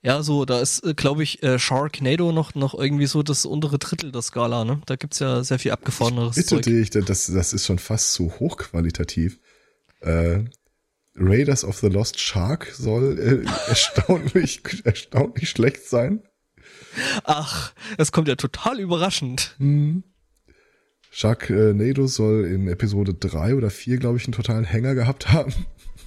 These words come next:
Speaker 1: Äh, es gibt da mehr davon. Also ich
Speaker 2: Ja.
Speaker 1: weiß eins und zwei, aber, äh
Speaker 2: <laughs> Ich kannte die auch nicht, aber Snow
Speaker 1: Ja, du
Speaker 2: Shark
Speaker 1: hattest
Speaker 2: und Sand Shark.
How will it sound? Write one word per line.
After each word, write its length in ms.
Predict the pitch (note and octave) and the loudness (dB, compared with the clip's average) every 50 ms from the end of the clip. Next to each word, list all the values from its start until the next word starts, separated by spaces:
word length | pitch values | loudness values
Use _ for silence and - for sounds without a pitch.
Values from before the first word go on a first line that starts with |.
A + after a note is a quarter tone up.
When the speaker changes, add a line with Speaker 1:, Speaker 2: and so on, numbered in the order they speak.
| - - - _ _ - | -20 -20 -20 _ _ -2
Speaker 1:
Äh, 140 | A#2+ A#2 G#2+ | -2 0 0
es 180 | A2+ A2+ - | 0 0 0
gibt 200 | - C#3 - - A#2 | -2 -2 -2 0 0
da 40 | A2 | 2
mehr 160 | A2+ A2+ B2 | 2 2 2
davon. 400 | D3 E3 - - F3+ F#3+ G3+ - | 2 0 0 0 0 0 2 2
Also 160 | - C3 C3 | 2 2 2
ich 60 | - | 2
Speaker 2:
Ja. 60 | B2 | 2
Speaker 1:
weiß 140 | B2 B2 B2+ B2 | 2 0 0 0
eins 220 | - C#3 C#3 - | 0 -2 -2 -2
und 80 | C#3 B2+ | -4 -4
zwei, 340 | - - C#3 C3 D3 E3 C#3+ | -2 0 2 2 4 4 4
aber, 260 | C3 B2 A#2+ A#2+ A#2+ B2 A#2+ - - B2+ B2+ B2 A#2+ A#2 - - | 2 2 0 0 0 0 0 -2 -4 -6 -4 -4 -4 -6 -6 -4
äh 40 | G3 | -2
Speaker 2:
<laughs> 0 | |
Ich 300 | - C3+ - - - - | -2 -2 -2 -6 -8 -6
kannte 340 | - - F3 E3 - - D#3+ | -2 0 0 0 0 0 -2
die 160 | C3 - D3+ | 0 0 0
auch 220 | D3+ G#3 - - | 0 -2 -4 0
nicht, 220 | D3 C3 - - C#3+ | 0 0 2 4 4
aber 280 | C3 A2+ - - - - _ _ _ _ _ _ _ _ _ - - - - - - _ _ _ | 4 4 2 0 -4 -10 _ _ _ _ _ _ _ _ _ -20 -20 -20 -20 -20 -20 _ _ _
Snow 400 | - - - - A#2 A#2 B2+ D3 | -2 -2 2 2 4 4 4 4
Speaker 1:
Ja, 40 | F#3 | 2
du 80 | - - | 2 2
Speaker 2:
Shark 220 | - D#3+ D#3 D3+ | 2 4 4 6
Speaker 1:
hattest 200 | D#3 E3+ - - | 4 4 4 2
Speaker 2:
und 120 | B2+ B2+ B2 | 0 0 2
Sand 360 | - - - C3 C#3 F3+ - | 2 2 2 4 2 2 0
Shark. 580 | - - - D#3 D#3+ F#3 G3 F#3+ - - - | 0 0 0 0 2 0 0 -2 -6 -12 -18